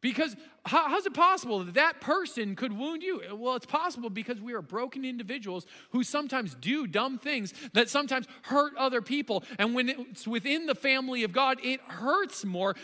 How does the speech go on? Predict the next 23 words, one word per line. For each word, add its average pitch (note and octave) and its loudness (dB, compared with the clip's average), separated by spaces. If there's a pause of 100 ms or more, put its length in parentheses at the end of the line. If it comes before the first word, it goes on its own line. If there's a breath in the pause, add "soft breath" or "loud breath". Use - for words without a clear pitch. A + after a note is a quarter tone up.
(100)
But A3 4
that's C4+ 2
not D4+ 2
a E4 -2
reason C#4 -2
to G3+ 0
question C4+ 0
whether B3 0
or A#3 -2
not B3 -2
they're A#3 4
a G3+ -2
Christian. C4 -2 (240 loud breath)
There's C4 2
just, D4 -4
uh, C#4+ -10 (260 loud breath)
it's A3+ -4
really D#4 2
an G#3+ 2
acknowledgement C#4 4
that C#4 6
they're C#4 4
human. A#3 2